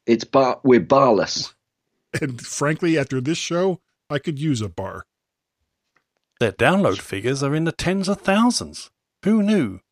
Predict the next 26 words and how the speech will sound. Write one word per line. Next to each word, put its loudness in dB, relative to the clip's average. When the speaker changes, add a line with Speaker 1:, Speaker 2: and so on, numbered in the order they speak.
Speaker 3:
there 0
were 0
that -2
many -2
psychiatric -6
institutions -4
listening -4
to -4
the 0
G-Men -4
on -6
the -8
My -2
Mac -4
dot -2
com -4
podcast? -10
Speaker 2:
Well, 0
I -2
would -6
think -4
that -2
they 0
all -2
listen. -4
Speaker 1:
<laughs> -2